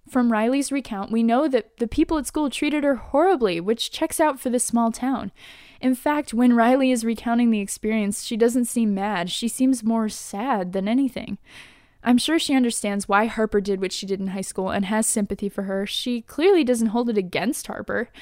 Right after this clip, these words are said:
even going so far as to help Abby understand Harper when they were going through this rough patch.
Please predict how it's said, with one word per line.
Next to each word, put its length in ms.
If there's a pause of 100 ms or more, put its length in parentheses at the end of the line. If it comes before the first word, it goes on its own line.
(280)
even 280
going 200
so 160
far 220
as 140
to 80
help 260
Abby 340
understand 600
Harper 340
when 160
they 100
were 100
going 280
through 140
this 240
rough 260
patch. 460